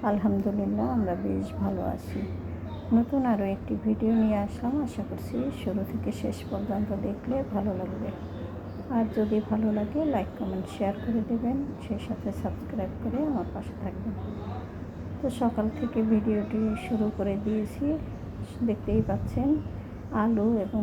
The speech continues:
মিষ্টি কুমড়া কেটে নিচ্ছি। সকালবেলা নাস্তা করব, তাই তো আলু, মিষ্টি কুমড়া ভাজি, সেই সাথে ডিম থাকবে। সবসময় তো বলে থাকি যে সকালবেলা নাস্তা নিয়ে আসলে বিশাল বড়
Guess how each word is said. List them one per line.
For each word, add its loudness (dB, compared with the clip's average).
মিষ্টি 0
কুমড়া 2
কেটে -2
নিচ্ছি। 0
সকালবেলা 2
নাস্তা -2
করব, 2
তাই 0
তো 4
আলু, 2
মিষ্টি 2
কুমড়া 2
ভাজি, 2
সেই 0
সাথে -2
ডিম 2
থাকবে। -2
সবসময় 2
তো 0
বলে 4
থাকি 0
যে 2
সকালবেলা 4
নাস্তা 0
নিয়ে 4
আসলে -2
বিশাল 0
বড় 2